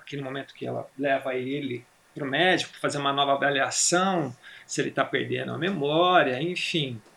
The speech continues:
Aquilo, pra mim, passa a ser real, né, numa situação do tipo, "Olha, estou demarcando o tempo aqui, né, de, de, de,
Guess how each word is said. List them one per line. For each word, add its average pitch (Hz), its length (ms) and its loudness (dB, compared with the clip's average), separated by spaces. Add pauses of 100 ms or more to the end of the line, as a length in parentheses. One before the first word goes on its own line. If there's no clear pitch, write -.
(120)
Aquilo, 247 600 2
pra 147 180 0
mim, 220 400 -2
passa 190 280 2
a - 20 -8
ser 285 440 -6
real, 226 500 4
né, 160 140 2
numa 147 240 -4
situação 165 440 -2
do 208 100 -4
tipo, 185 280 0
"Olha, 143 200 6
estou 170 300 -2
demarcando 220 600 0
o - 40 -16
tempo 185 400 -2
aqui, 165 420 -6
né, 160 260 -4
de, 156 180 -8
de, - 160 -18
de, - 220 -20